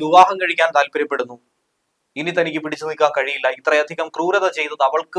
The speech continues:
വേണ്ടിയായിരുന്നു. ഏ-, ഏറ്റവും ഒടുവിൽ അവളും തന്നെ കുട്ടികളെ ഒഴിവാക്കിയതുപോലെ ഒഴിവാക്കുന്നു എന്നുള്ള ഭയവുമായി തന്നെയാണ്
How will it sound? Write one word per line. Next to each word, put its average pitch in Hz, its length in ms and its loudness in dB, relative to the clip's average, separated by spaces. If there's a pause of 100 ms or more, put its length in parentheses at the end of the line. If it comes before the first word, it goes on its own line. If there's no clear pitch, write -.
വേണ്ടിയായിരുന്നു. 143 600 -4 (140)
ഏ-, 151 120 -10 (180)
ഏറ്റവും 185 320 -4
ഒടുവിൽ 165 300 0
അവളും 170 260 4 (540)
തന്നെ 147 220 0 (380)
കുട്ടികളെ 185 500 4
ഒഴിവാക്കിയതുപോലെ 156 680 0 (100)
ഒഴിവാക്കുന്നു 160 640 0 (100)
എന്നുള്ള 135 240 -2 (420)
ഭയവുമായി 147 580 -2
തന്നെയാണ് 113 380 -6